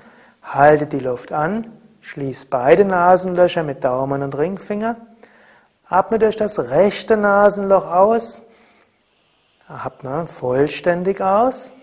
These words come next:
Und atme durch das rechte Nasenloch vier Sekunden lang ein. Halte die Luft an vier Sekunden lang.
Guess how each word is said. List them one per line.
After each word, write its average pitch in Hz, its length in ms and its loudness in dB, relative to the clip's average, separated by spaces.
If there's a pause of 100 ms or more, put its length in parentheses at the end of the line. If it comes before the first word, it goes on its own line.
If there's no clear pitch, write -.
(1400)
Und 254 160 -2
atme 135 380 -4
durch 151 220 0
das 151 240 -2
rechte 151 420 -2
Nasenloch 165 720 -2
vier 165 260 -2
Sekunden 170 640 -2
lang 180 200 -4
ein. 185 400 -8 (840)
Halte 143 440 4
die 139 120 -4
Luft 131 340 -4
an 175 300 -2
vier 196 260 -2
Sekunden 196 640 -6
lang. 208 220 -4